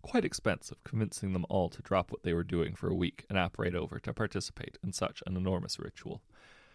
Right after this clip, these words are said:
Still, the Ministry was willing to pay." He chuckled and sipped on his pumpkin juice. "Honestly, I believe that the reason they were so excited to unknot the purse strings was because the ruin of Hogwarts was a reminder of just how badly you Muggles hurt us during the fighting.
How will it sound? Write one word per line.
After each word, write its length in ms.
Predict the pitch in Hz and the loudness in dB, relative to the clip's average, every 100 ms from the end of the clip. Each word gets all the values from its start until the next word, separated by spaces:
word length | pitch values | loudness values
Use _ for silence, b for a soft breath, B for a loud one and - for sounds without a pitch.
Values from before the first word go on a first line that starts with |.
| B B B | B B B
Still, 360 | - 104 - - - | 2 2 2 -8 2
the 120 | 202 | 4
Ministry 400 | 185 165 - 127 | 6 4 2 4
was 160 | 104 | 6
willing 280 | 98 85 - | 4 0 -2
to 100 | - | -8
pay." 300 | - - - B B B B B B B B B B B | -8 -10 -10 B B B B B B B B B B B
He 140 | - - | -8 -6
chuckled 400 | - - - - | -6 -8 -8 -6
and 140 | 90 87 | -4 -4
sipped 340 | - - - - - | -2 -4 -6 -18 -4
on 100 | 92 | -2
his 120 | 80 | -2
pumpkin 440 | - 87 - - 85 | -2 -6 -6 -10 -10
juice. 400 | - - - - _ _ _ - | -8 -10 -12 -14 _ _ _ -2
"Honestly, 540 | 185 113 - - - - _ _ - | 0 0 -4 -12 -14 -20 _ _ 0
I 60 | |
believe 320 | 135 170 180 | 2 2 2
that 140 | 151 117 | -2 -2
the 80 | 113 | 2
reason 340 | 113 98 92 | 2 2 0
they 140 | 85 | 2
were 160 | 90 95 | 2 0
so 180 | - 98 | 2 0
excited 480 | - - 92 85 87 | 0 2 2 2 -2
to 180 | - | -2
unknot 360 | 98 90 87 - | 0 2 0 -2
the 80 | - | -8
purse 240 | - 98 | -2 -2
strings 500 | - - - - - _ B B B | -2 -8 -10 -10 -12 _ B B B
was 160 | - 127 | -2 0
because 300 | 135 143 139 | 0 0 0
the 100 | 135 | 2
ruin 200 | 143 139 | 4 4
of 100 | 127 | 2
Hogwarts 580 | 127 120 101 - - - | 6 6 6 -2 -6 -6
was 140 | 101 | 0
a 60 | 110 | 4
reminder 400 | 104 101 95 95 | 6 6 4 2
of 80 | - | 2
just 200 | 107 - | -2 0
how 160 | 92 | 0
badly 380 | 87 87 82 82 | 4 4 2 0
you 100 | 85 | 0
Muggles 360 | 87 85 82 - | 0 0 -2 0
hurt 260 | - 104 | 0 0
us 180 | - - | -2 -8
during 280 | - 90 85 | -4 -4 -4
the 60 | |
fighting. 420 | - - 76 52 | -4 -2 -2 -4